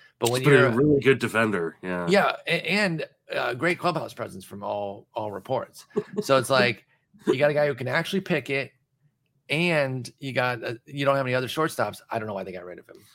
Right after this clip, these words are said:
Speaker 2: And Henry in chat, the Mets' thirty-year-old rookie is four years younger than the next starter in the
Speaker 1: The
Speaker 2: rotation.
Speaker 1: thirty-year-old rookie. That, that's, that's
Speaker 2: <laughs> It just
Speaker 1: absolutely
Speaker 2: made me
Speaker 1: wild.
Speaker 2: laugh, so I went back to it.
Speaker 1: I love it. Let's go to San Diego. They're looking at maybe making two,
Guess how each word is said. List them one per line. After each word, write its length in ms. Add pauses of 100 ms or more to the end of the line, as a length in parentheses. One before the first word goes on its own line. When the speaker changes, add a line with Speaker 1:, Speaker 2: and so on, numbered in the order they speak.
(260)
Speaker 2:
And 280
Henry 280
in 80
chat, 360
the 280
Mets' 440
thirty-year-old 560
rookie 280
is 100
four 220
years 260
younger 240
than 160
the 80
next 360
starter 340
in 100
the 80
Speaker 1:
The 80
Speaker 2:
rotation. 360
Speaker 1:
thirty-year-old 800
rookie. 260
That, 140
that's, 280 (140)
that's 140
Speaker 2:
<laughs> 0
It 40
just 280
Speaker 1:
absolutely 260
Speaker 2:
made 160
me 80
Speaker 1:
wild. 180
Speaker 2:
laugh, 120
so 120
I 40
went 220
back 260
to 80 (120)
it. 340
Speaker 1:
I 100
love 260
it. 120 (360)
Let's 140
go 180
to 160
San 240
Diego. 480 (300)
They're 140
looking 240
at 100
maybe 160
making 420
two, 600